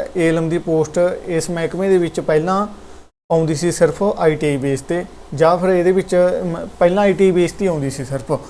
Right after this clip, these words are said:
ਤਾਂ ਐਤਕੀ ਇਹਨਾਂ ਨੇ ਰੂਲ ਅਪਡੇਟ ਕਰੇ ਸੀ, ਪਿੱਛੇ ਜਦੋਂ ਕਹਿੰਦੇ ਸੀ ਪੋਸਟਾਂ ਆ ਗਈਆਂ, ਪੋਸਟਾਂ ਆ ਗਈਆਂ, ਉਹ ਰੂਲ ਅਪਡੇਟ ਕਰੇ ਸੀਗੇ। ਤਾਂ ਜਿਹੜੀ ਅਸਿਸਟੈਂਟ ਆ ਗਈ ਆਪਣੀ ਡਬਲ ਏ ਐਸ ਏ, ਏ ਡਬਲ ਐਸ ਏ ਦੀ, ਠੀਕ ਆ, ਉਹਦੇ ਵਿੱਚ ਵੀ ਦੇਖੋ, ਤੁਹਾਡੇ ਕੋਲ ਜਾਂ ਤਾਂ ਆਈ ਟੀ ਆਈ ਹੋਣੀ ਚਾਹੀਦੀ,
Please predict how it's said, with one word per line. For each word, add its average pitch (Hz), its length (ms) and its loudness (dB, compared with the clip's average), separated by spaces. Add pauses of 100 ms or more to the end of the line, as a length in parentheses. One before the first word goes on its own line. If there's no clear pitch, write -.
(500)
ਤਾਂ 175 140 2
ਐਤਕੀ 185 360 2
ਇਹਨਾਂ 185 180 0
ਨੇ 214 80 2
ਰੂਲ 175 300 4
ਅਪਡੇਟ 160 340 0
ਕਰੇ 151 220 2
ਸੀ, 165 120 -4
ਪਿੱਛੇ 160 320 -6
ਜਦੋਂ 156 200 -2
ਕਹਿੰਦੇ 151 240 -4
ਸੀ 180 120 -4
ਪੋਸਟਾਂ 151 420 -2
ਆ 147 60 -2
ਗਈਆਂ, 147 140 -4
ਪੋਸਟਾਂ 147 360 -2
ਆ 135 80 -2
ਗਈਆਂ, 127 260 -6 (120)
ਉਹ 170 160 -2
ਰੂਲ 160 240 4
ਅਪਡੇਟ 151 320 0
ਕਰੇ 135 240 0
ਸੀਗੇ। 131 260 -4 (680)
ਤਾਂ 160 80 2
ਜਿਹੜੀ 165 280 4
ਅਸਿਸਟੈਂਟ 175 560 0
ਆ 170 140 8
ਗਈ 160 120 -2
ਆਪਣੀ 165 300 -4 (260)
ਡਬਲ 151 300 6
ਏ 160 260 2
ਐਸ - 220 0
ਏ, 151 100 -2 (400)
ਏ 160 240 0
ਡਬਲ 160 240 6
ਐਸ 160 220 2
ਏ 156 60 0
ਦੀ, 151 120 -4
ਠੀਕ 165 200 -4
ਆ, 208 80 0 (680)
ਉਹਦੇ 156 260 2
ਵਿੱਚ 180 260 -2
ਵੀ 185 100 -2
ਦੇਖੋ, 151 340 -4 (240)
ਤੁਹਾਡੇ 175 400 2
ਕੋਲ 170 240 -4
ਜਾਂ 165 160 0
ਤਾਂ 196 200 -2 (100)
ਆਈ 160 200 4
ਟੀ 165 120 -2
ਆਈ 156 140 0
ਹੋਣੀ 147 220 -6
ਚਾਹੀਦੀ, 156 360 -6